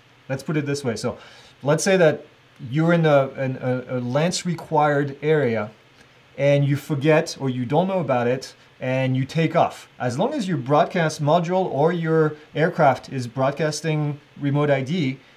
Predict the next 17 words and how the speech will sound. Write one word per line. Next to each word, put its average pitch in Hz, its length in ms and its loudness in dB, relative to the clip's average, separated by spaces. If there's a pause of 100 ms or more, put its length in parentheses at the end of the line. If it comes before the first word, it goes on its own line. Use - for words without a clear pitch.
(140)
it's - 220 -6
not 185 160 4
gonna 156 140 -2
stop 160 360 2
you. 104 220 -8
It's 127 200 -10
not 165 440 -2
checking 170 500 -4
to - 140 -10
make 135 160 -6
sure 160 160 -4
you 139 180 -6
have 131 380 -2 (340)
lens 135 340 -2
approval, 160 560 -4 (160)
okay? 131 300 -4 (240)
So 147 460 2